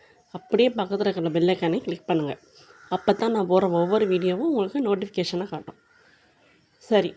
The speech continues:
வாங்க வீடியோக்குள்ள போலாம். இப்ப வந்து நம்ம புளிக்குழம்பு செய்யறதுக்கு ஒரு கடாய் எடுத்துக்கிறோம். அதுல தேவையான அளவு ஆயில் விட்டுக்கலாம். ஆயில் நல்லா ஹீட் ஆனதுக்கப்புறமா கடுகு,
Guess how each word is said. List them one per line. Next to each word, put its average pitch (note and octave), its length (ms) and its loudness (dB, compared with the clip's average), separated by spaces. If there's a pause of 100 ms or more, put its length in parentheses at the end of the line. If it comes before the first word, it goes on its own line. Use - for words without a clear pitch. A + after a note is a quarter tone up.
(100)
வாங்க F#3 260 4
வீடியோக்குள்ள E3+ 380 -2
போலாம். - 200 -4 (560)
இப்ப F#3 280 -2
வந்து E3+ 180 2
நம்ம G#3 240 -2
புளிக்குழம்பு G#3+ 500 2
செய்யறதுக்கு F3 460 -2
ஒரு E3 160 -4
கடாய் F3+ 320 2
எடுத்துக்கிறோம். E3 480 -6 (640)
அதுல F#3 200 0 (140)
தேவையான G3+ 420 4
அளவு F3+ 200 0 (160)
ஆயில் F3 260 0
விட்டுக்கலாம். D3 500 -8 (1300)
ஆயில் A3+ 240 4
நல்லா G3+ 260 2
ஹீட் G#3+ 280 -2
ஆனதுக்கப்புறமா E3+ 680 -2 (1300)
கடுகு, G3+ 420 4